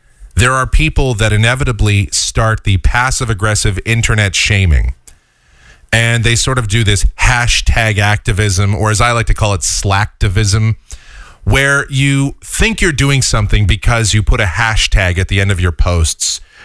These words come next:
or you do something like, I don't know, superimpose the French flag over your profile picture on Facebook, which is the latest thing, of course, that everybody's doing.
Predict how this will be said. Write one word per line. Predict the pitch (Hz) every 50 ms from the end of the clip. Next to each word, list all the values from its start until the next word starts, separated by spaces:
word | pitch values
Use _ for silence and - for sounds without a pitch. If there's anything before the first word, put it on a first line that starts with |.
| - - -
or | - 123 120 117 117 113 113 113 113 110 -
you | 113 107 110 110 110 110 107
do | 101 92 123 131
something | 127 - - 131 127 - 127 120 117
like, | 117 113 107 - -
I | 117 123
don't | - -
know, | 110 104 101 101 98
superimpose | - - - 151 151 139 - 143 139 131 127 - 110 120 113 113 113 107 92
the | - 107
French | - - - 120 117 117 113 - -
flag | - - 113 107 104 107 101 98 95 90
over | 95 101 107 92 101
your | 92 92 87
profile | - - 117 113 107 - 107 90 85 82
picture | - 92 87 - - 90
on | 85 85 82
Facebook, | - - 107 101 95 - - - 76 60 - - - - - - - - -
which | 170 175 - 185
is | 175 139 117
the | 160 156
latest | 139 131 120 117 113 110 - -
thing, | 160 131 110
of | 95 78 -
course, | - 101 90 82 - -
that | 95 104
everybody's | 104 101 98 87 95 92 90 85
doing. | 85 139 139 117 95 76 76